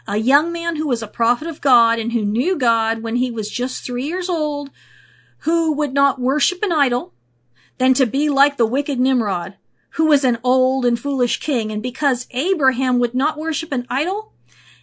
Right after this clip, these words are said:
Nimrod threw him into the burning furnace, and the God rescued him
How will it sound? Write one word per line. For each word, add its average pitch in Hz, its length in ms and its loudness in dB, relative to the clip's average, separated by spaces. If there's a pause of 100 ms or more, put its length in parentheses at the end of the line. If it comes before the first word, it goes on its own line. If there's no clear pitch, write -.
(140)
Nimrod 415 640 4
threw 381 260 0
him 339 80 -2
into 285 180 -2
the 233 80 -4
burning 269 380 -2
furnace, 262 600 -4
and 254 560 0 (320)
the 247 80 0
God 302 380 4
rescued 311 560 -2
him 311 640 -6